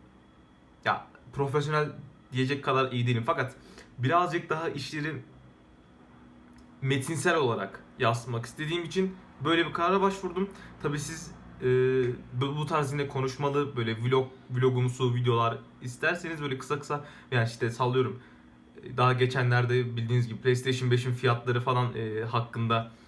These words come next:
yeni bir gelişme oldu vergilerle vesaire hakkında. Onlarla ilgili mesela oturup konuştuğum bir video olabilir, konuşmalı vlog tarzında video olabilir. Bu tamamen sizlere bağlı, sizlerin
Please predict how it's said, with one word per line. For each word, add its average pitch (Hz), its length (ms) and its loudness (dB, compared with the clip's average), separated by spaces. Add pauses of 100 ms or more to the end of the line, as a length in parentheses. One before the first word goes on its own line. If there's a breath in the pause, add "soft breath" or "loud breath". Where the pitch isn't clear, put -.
(300 loud breath)
yeni 123 180 4
bir 120 80 4
gelişme 123 360 4
oldu 156 320 0
vergilerle 113 540 2
vesaire 104 580 -2 (440)
hakkında. 113 540 0
Onlarla 151 480 0
ilgili 143 240 -2
mesela 139 260 0
oturup 127 340 -2
konuştuğum 131 500 0
bir 120 120 0
video 120 220 0
olabilir, 113 260 0
konuşmalı 120 500 -2
vlog 120 240 0
tarzında 120 340 -2
video 113 160 -2
olabilir. 202 220 -4 (460 loud breath)
Bu 127 80 -10
tamamen 175 260 4
sizlere 147 420 2
bağlı, 117 240 4
sizlerin 135 520 0